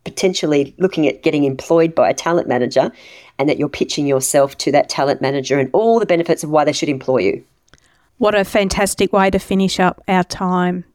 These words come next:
Speaker 2: together today, Kylie. Thank you very much. For those of you that are listening and you want to learn more about the great work the Lime Agency does across brand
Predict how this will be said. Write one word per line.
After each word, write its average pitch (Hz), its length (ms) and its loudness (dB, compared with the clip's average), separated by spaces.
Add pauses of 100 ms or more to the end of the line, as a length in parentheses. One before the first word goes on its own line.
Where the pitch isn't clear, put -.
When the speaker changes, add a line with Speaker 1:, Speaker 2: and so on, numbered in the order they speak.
Speaker 2:
together 185 400 0
today, 180 420 0
Kylie. 196 500 2 (560)
Thank 240 360 0
you 262 120 6
very 240 300 4
much. 214 500 2
For - 240 -2
those 240 280 4
of 240 100 -2
you 220 260 0
that 208 140 2
are 202 60 2
listening 233 560 2
and 202 180 0
you 202 140 2
want 208 320 2
to 214 180 -2
learn 196 280 2
more 202 500 4
about 190 540 2 (320)
the 190 400 2 (300)
great 208 460 2
work 208 500 2
the 214 100 2
Lime 196 260 4
Agency 185 460 0
does 185 420 2
across 180 520 2 (420)
brand 214 760 0